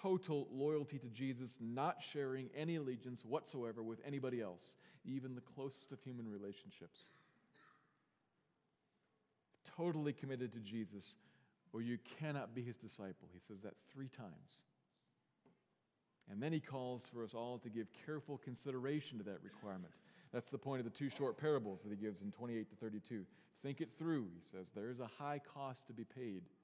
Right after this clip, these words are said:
if you want to be a disciple. A high cost,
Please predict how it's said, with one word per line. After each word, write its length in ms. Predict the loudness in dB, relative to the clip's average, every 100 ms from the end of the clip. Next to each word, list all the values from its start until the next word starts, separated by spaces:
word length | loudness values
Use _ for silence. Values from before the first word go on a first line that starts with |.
| _ _ _ _
if 1600 | -18 -16 -20 -20 -20 -20 _ _ _ _ _ -20 -20 -20 _ -6
you 40 |
want 100 | -2
to 40 | 0
be 120 | -2
a 40 |
disciple. 460 | -4 -2 -2 -2 -6 -18 -20 _ _ _ _ _ _ _ _
A 40 | -4
high 180 | 0 0
cost, 480 | 2 2 2 -2